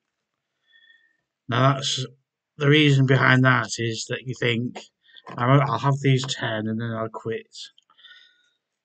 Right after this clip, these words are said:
And of course, it's cheaper if you buy twenty. Not much cheaper. Cheaper on average, that is not.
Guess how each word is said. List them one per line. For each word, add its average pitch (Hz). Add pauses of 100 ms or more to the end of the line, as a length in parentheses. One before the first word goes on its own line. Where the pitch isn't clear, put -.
(140)
And 117
of 110
course, 117
it's -
cheaper 135
if 110
you 117
buy 117 (100)
twenty. 120 (680)
Not 185
much 135
cheaper. 107 (800)
Cheaper 135
on 127
average, 113
that 110
is 110
not. 123